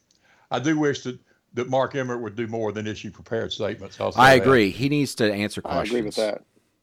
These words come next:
Speaker 3: that.
Speaker 1: Yeah.
Speaker 3: Hundred percent. He
Speaker 1: Greg
Speaker 3: needs to stand
Speaker 1: Sankey
Speaker 3: up and
Speaker 1: did a
Speaker 3: answer
Speaker 1: terrific
Speaker 3: questions.
Speaker 1: job of, he, he, he had a press conference. He went on T V.
Speaker 2: Yeah, he was great.
Speaker 1: And that's what you should do. And that's what Mark Emmert should do.
Speaker 2: Yeah, I, I, you know,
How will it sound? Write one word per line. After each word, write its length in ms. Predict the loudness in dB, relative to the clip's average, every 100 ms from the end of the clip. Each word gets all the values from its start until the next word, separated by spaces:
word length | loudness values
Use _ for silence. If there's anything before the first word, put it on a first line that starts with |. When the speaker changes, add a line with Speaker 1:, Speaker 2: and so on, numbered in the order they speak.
| _
Speaker 3:
that. 60 | -6
Speaker 1:
Yeah. 20 |
Speaker 3:
Hundred 200 | -4 -4
percent. 380 | -8 -12 -12 -14 _ _ _ _ _
He 60 | 0
Speaker 1:
Greg 100 | 2
Speaker 3:
needs 140 | 2
to 60 | 0
stand 120 | 0
Speaker 1:
Sankey 40 |
Speaker 3:
up 60 | -2
and 80 | -4
Speaker 1:
did 60 |
a 100 | -6
Speaker 3:
answer 60 | -6
Speaker 1:
terrific 260 | -4 -4
Speaker 3:
questions. 160 | -6 -6
Speaker 1:
job 340 | -2 0 -2
of, 60 | -8 -18 _ _ -12
he, 140 | -8
he, 220 | -6 -8 -10 _ _
he 140 | -8 -4
had 160 | -4
a 40 | -4
press 300 | -4 -4 -2
conference. 480 | -4 -4 -6 -12 -12
He 80 |
went 220 | -10 -8 -8
on 100 | -6
T 240 | -4 -2
V. 380 | -2 -2 -4 -10 _ _
Speaker 2:
Yeah, 140 | -12 -10
he 60 |
was 120 | -10 -10
great. 260 | -12 -12 -14 -20 -20 _ _ -6
Speaker 1:
And 300 | -4 -2 -2
that's 240 | -2 -4
what 180 | -8 -6
you 80 | -12
should 180 | -10
do. 240 | -6 -8 -8 _ _ -14
And 140 | -6
that's 140 | -6 -2
what 180 | -2 0
Mark 220 | -2 -4
Emmert 260 | -8 -10
should 180 | -16 -20
do. 160 | -18 -20 _ _ _ _ _ _ _ _ _ _ _ _ _ _ _ _ _ _ _ _ _ _ _
Speaker 2:
Yeah, 160 | -2 2
I, 80 |
I, 120 | 2 0
you 200 | -8 -6
know, 220 | -6